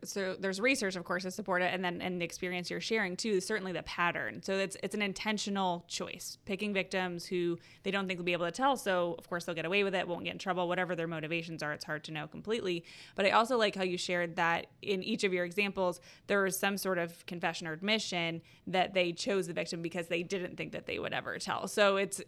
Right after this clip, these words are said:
uh, it's really interesting how both, of course, in research and practice, we see this, but I think it's also a really good lesson for us as multidisciplinary teams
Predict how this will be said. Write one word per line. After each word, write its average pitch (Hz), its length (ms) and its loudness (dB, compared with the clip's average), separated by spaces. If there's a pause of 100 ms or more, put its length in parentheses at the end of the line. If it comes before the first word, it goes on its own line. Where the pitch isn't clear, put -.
(100)
uh, 202 120 2 (200)
it's 190 240 -6
really 208 240 2
interesting 185 400 -4
how 180 320 4
both, 170 280 0
of 165 80 -10
course, 175 200 -6
in 170 60 -6
research 175 320 -4
and 170 100 -8
practice, 202 380 2
we 175 80 -2
see 277 240 0
this, 180 340 0 (300)
but 214 100 6
I 214 60 6
think 269 160 0
it's 320 140 2
also 208 260 0
a 196 80 4
really 185 240 2
good 175 180 -2
lesson 175 320 0
for 175 300 2
us 170 280 0
as 165 720 0
multidisciplinary 180 380 0 (380)
teams 180 340 -6